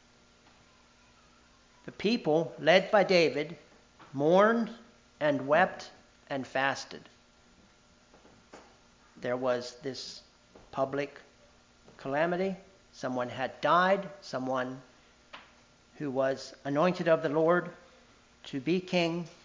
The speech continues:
Saul, his son Jonathan. David had respect for both of them. He loved Jonathan. And so at their death, David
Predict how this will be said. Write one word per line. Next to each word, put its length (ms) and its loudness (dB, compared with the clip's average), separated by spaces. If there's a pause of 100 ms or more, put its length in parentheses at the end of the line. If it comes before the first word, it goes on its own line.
(220)
Saul, 540 6 (320)
his 140 -10
son 260 2
Jonathan. 560 4 (800)
David 220 -2
had 200 -2
respect 480 -4
for 160 -8
both 300 0
of 100 -8
them. 380 0 (840)
He 80 -8
loved 440 4 (100)
Jonathan. 600 0 (1400)
And 460 -2 (1000)
so 240 0
at 300 2
their 180 2
death, 400 0 (1000)
David 500 -2